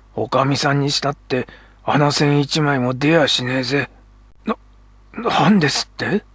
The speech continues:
團十郎のビューには、さっと悲憤の色が乱れた。「何か勘違いをしておいでのようだが、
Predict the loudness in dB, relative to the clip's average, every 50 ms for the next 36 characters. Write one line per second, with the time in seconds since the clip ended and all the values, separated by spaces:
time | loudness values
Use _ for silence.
0 | -20 -20 -20 _ _ _ _ -14 -4 -2 2 2 2 2 2 0 -2 0 0 0
1 | 0 0 0 0 -2 -2 -2 -2 -2 -2 -2 -2 -2 -4 -6 -8 -8 -8 -8 -8
2 | -10 -12 -20 -20 -20 -20 -20 -20 -14 -10 -6 -6 -6 -8 -10 -20 -14 -4 -2 -2
3 | -2 -2 -4 -6 -4 -4 -4 -2 0 0 0 0 0 0 0 -2 -2 -2 -2 -2
4 | -2 -2 -6 -8 -10 -12 -16 -12 -12 -10 -6 -6 -6 -6 -8 -10 -12 -14 -14 -16
5 | -16 -20 -20 -20 _ -20 -20 -20 -20 -20 -20 -20 _ _ _ -10 -8 -6 -4 -4
6 | -4 -4 -6 -6 -6 -6 -4 -4 -6 -6 -10 -18 -18 -20 -20 -20 _ -10 -6 -2
7 | 0 2 0 2 2 0 2 2 2 2 2 2 0 -2 -2 0 0 2 2 2
8 | 0 2 2 2 2 2 0 0 0 0 0 0 -2 -2 -2 -2 -4